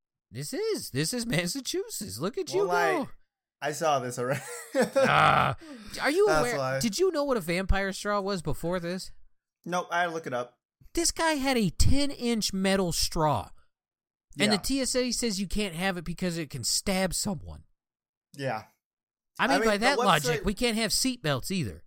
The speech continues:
Speaker 2: Yeah, I mean, that logic too. You can't have pens. You can't have pencils, right? Can't fucking have fingers. Uh, I think the only reason why they classified it like that is 'cause the website where you buy them considers them self-defense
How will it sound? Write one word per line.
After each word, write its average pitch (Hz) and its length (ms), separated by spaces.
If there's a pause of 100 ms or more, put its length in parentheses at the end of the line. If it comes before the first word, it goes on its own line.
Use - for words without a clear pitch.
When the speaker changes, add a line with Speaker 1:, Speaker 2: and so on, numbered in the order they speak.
(580)
Speaker 2:
Yeah, 143 260
I 143 120
mean, 160 140
that 156 160
logic 139 300
too. 147 80
You 127 80
can't 131 160
have 120 160
pens. 117 540
You 110 60
can't 120 160
have 117 160
pencils, 110 540
right? 113 300 (320)
Can't 120 200
fucking 127 240
have 110 120
fingers. 120 600 (960)
Uh, 135 360 (180)
I 139 100
think 175 260
the 208 80
only 196 160
reason 170 200
why 156 120
they 151 100
classified 135 540
it 113 80
like 113 160
that 117 120
is 110 100
'cause - 160
the 120 80
website 135 400
where 131 80
you 120 100
buy 117 280
them 107 320 (580)
considers 135 540
them 113 200
self-defense 117 1120